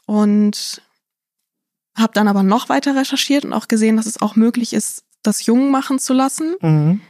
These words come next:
Speaker 1: Und hab mir dann ein, also ich hab gegoogelt einfach nur, äh, Gynäkologe, äh, Sterilisation Hannover und
Speaker 2: Mhm.
Speaker 1: hab dann einfach so einen Termin bei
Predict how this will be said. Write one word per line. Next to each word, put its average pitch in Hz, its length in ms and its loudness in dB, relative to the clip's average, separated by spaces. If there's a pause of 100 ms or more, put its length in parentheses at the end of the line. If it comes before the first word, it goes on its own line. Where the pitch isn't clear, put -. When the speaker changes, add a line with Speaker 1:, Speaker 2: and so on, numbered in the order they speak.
(180)
Speaker 1:
Und 233 160 4
hab 233 140 0
mir 226 100 2
dann 208 520 0 (1300)
ein, 208 540 2 (300)
also 202 140 0
ich - 120 0
hab - 200 -8
gegoogelt 208 480 2
einfach 196 360 -2
nur, 190 480 2 (920)
äh, 180 280 2
Gynäkologe, 196 1000 2 (500)
äh, 180 280 0
Sterilisation 190 1080 0 (340)
Hannover 247 560 2 (280)
und 165 220 4
Speaker 2:
Mhm. 175 60 6
Speaker 1:
hab 180 160 0
dann 196 220 0
einfach 202 340 -2
so 190 160 -2
einen 190 220 2
Termin 202 420 2
bei 185 400 0